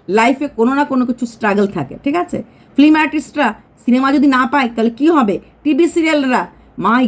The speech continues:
God, যদি আর কাজ না পায়, এদের তো কোনো কাজের গ্যারান্টি নেই, কাজ পেতেও পাওয়া যায়, নাও পাওয়া যায়, এটা তো গভর্নমেন্ট চাকরি না। অনেক ডাক্তার যারা প্রাইভেট চেম্বারে বসে,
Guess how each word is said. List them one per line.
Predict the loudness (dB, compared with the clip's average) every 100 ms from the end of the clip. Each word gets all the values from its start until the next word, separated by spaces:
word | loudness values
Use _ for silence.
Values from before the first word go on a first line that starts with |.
| 0
God, | 2 2 2
যদি | 2 2
আর | 0
কাজ | 0 2
না | 2 0
পায়, | 0
এদের | -2
তো | -2
কোনো | -2
কাজের | 0 0 0
গ্যারান্টি | 0 2
নেই, | 2 0 -2 -20 -8
কাজ | -2 -2 0
পেতেও | -2 0
পাওয়া | 2 2 2
যায়, | 2
নাও | 2 2
পাওয়া | 0 -2
যায়, | -4 -8
এটা | -10 -4
তো |
গভর্নমেন্ট | 0 2 2 0
চাকরি | -2 -2
না। | -2 -6 -20 _ -12 -6
অনেক | 2 4 4
ডাক্তার | 0 0 -2
যারা | -2
প্রাইভেট | 0 0 0 0
চেম্বারে | 2 2 2
বসে, | 0 -2 -6